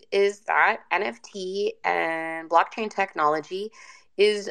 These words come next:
a real tech renaissance. And I think that it is kind of, I guess, running perpendicular to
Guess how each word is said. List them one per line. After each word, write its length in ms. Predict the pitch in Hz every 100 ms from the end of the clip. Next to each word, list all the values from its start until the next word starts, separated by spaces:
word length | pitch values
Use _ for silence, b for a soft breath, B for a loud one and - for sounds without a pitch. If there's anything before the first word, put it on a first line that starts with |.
| -
a 100 | 202
real 300 | 196 185 185
tech 320 | - 190 180 -
renaissance. 880 | 156 196 165 - - - - - -
And 120 | 180
I 140 | 180 180
think 400 | 175 196 202 -
that 380 | 98 87 85 - _
it 160 | - 185
is 480 | 175 170 165 160 - b b b b _
kind 220 | - 233 226
of, 360 | 208 180 170 - _ _ _ _
I 80 | -
guess, 240 | 196 202 -
running 540 | 185 226 226 226 214 - _
perpendicular 840 | - 240 233 185 185 160 147 147 139 -
to 460 | - 196 175 170